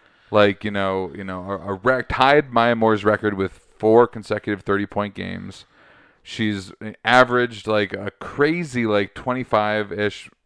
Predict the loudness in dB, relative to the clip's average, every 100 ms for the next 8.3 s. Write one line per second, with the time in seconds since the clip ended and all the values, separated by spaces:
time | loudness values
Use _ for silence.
0 | _ _ -18 -14 -12 -10 -10 -10 -12 -14
1 | -10 -8 -2 -2 -2 -6 -10 -12 -12 -10
2 | -12 -16 _ _ _ -6 -2 -2 0 2
3 | 2 -2 -6 -6 -8 -8 -16 _ _ _
4 | _ _ _ -2 0 0 -2 -10 -6 -2
5 | 0 -2 -6 -14 -18 _ _ -10 -6 0
6 | 4 4 2 -8 -8 -6 -6 -12 _ -6
7 | 2 2 2 0 2 2 0 -8 -12 -6
8 | -6 -6 -14